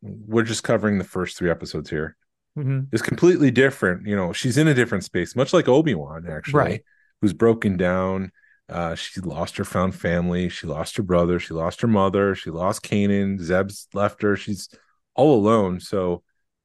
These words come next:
Speaker 1: this is a completely different version of Sabine that we saw in Rebels. You know, what are your thoughts about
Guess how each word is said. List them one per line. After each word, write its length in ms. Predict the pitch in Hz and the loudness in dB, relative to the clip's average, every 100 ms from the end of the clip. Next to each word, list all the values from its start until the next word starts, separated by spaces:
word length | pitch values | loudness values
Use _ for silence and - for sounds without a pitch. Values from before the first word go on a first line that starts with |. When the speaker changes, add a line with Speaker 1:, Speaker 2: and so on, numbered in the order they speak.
| _ - | _ -6
Speaker 1:
this 140 | 127 | -2
is 60 | 131 | -2
a 40 | |
completely 480 | 143 110 160 143 135 | -2 2 2 4 2
different 300 | 127 120 98 | 0 0 -2
version 340 | 113 117 110 | 0 0 -4
of 140 | 98 - | -6 -8
Sabine 320 | 98 95 95 | -6 -4 -2
that 100 | 92 | -4
we 60 | 92 | -4
saw 400 | - 101 95 87 | -2 0 2 -2
in 340 | 95 87 85 | -4 -4 0
Rebels. 520 | 92 90 80 85 - | 2 0 -2 -10 -12
You 80 | 92 | -6
know, 100 | 87 | -4
what 220 | 80 101 | 0 2
are 60 | 104 | 4
your 160 | 98 82 | 4 0
thoughts 680 | - 101 92 - - - - | 2 2 2 -4 -12 -14 -6
about 320 | 87 82 | -4 -4